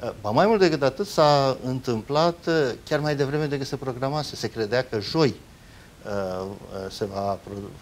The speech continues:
se va produce acest vot. El s-a produs repede. De ce? Pentru ca, mm, să nu existe prea multe negocieri care să creeze foarte multe obstacole și aici, pentru că puteau exista foarte multe obstacole din punctul ăsta de vedere.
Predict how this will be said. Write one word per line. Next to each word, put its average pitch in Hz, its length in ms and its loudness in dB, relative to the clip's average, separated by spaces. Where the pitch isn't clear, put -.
se - 60 -14
va 104 120 -4
produce 107 420 -6
acest 101 300 -8
vot. 165 180 -4
El 147 100 -6
s-a 127 180 0
produs 117 460 -4
repede. 107 520 -2
De 127 100 0
ce? 156 160 -6
Pentru 143 380 -6
ca, 127 360 4
mm, 110 100 -12
să - 180 -4
nu 123 100 0
existe 135 380 -6
prea 117 160 6
multe 110 400 -4
negocieri 98 640 -8
care 113 240 0
să 110 580 0
creeze 117 400 -2
foarte 120 380 0
multe 107 240 -6
obstacole 101 500 -6
și - 120 -6
aici, 98 120 -4
pentru 101 220 -10
că 117 120 -10
puteau 120 220 -4
exista 107 480 -8
foarte 117 260 -6
multe 101 220 -8
obstacole 95 480 -8
din 87 260 -12
punctul - 220 -18
ăsta 90 180 -16
de 87 60 -16
vedere. 85 320 -18